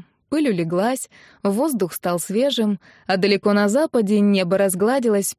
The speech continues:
подернулось бледно-розовой дымкой, напоследок солнце все же решило выглянуть. Правда, и пропало оно быстро.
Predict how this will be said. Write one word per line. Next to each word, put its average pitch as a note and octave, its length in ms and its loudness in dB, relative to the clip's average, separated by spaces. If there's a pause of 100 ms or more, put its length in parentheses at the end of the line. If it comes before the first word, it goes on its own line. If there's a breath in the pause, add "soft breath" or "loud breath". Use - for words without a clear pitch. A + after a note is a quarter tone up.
подернулось F#3 600 0
бледно-розовой F#3 760 0
дымкой, A3+ 480 -2
напоследок G3 760 -2
солнце G#3 380 -2
все G3+ 220 -2
же G3+ 100 0
решило A3+ 400 -2
выглянуть. E3 560 -8 (640)
Правда, A#3+ 320 2
и B3 80 2
пропало A3 480 -2
оно F#3+ 260 -2
быстро. F3 500 -6